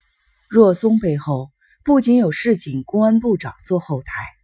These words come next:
市警居然还与仓木的妻子有暧昧的关系，而且仓木死掉的女儿竟然是市警的孩子。不过，现在受到震撼的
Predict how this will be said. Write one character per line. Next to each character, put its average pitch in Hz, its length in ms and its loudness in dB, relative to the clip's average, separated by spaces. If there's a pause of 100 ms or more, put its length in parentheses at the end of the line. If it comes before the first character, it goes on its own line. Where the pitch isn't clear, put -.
(500)
市 175 280 0
警 127 240 -8 (400)
居 269 140 2
然 240 240 2
还 202 200 0
与 165 140 -2
仓 226 320 0
木 240 180 0
的 135 100 -6
妻 170 280 -2
子 127 260 -10 (160)
有 139 160 -2
暧 180 240 -2
昧 147 160 -2
的 - 100 -18
关 175 300 -4
系， - 260 -12 (540)
而 180 120 0
且 170 140 -4
仓 185 300 -4
木 190 260 -2 (320)
死 180 240 -2
掉 226 180 0
的 233 120 2
女 151 180 -2
儿 123 320 -10 (320)
竟 165 220 -2
然 143 360 -4
是 - 200 -6
市 202 260 -2
警 - 160 -14
的 95 80 -16
孩 123 380 -8
子。 156 240 -10 (680)
不 160 160 0
过， 147 280 -2 (400)
现 277 200 4
在 233 120 2
受 247 180 0
到 196 160 2
震 208 240 0
撼 160 240 -4
的 135 220 -10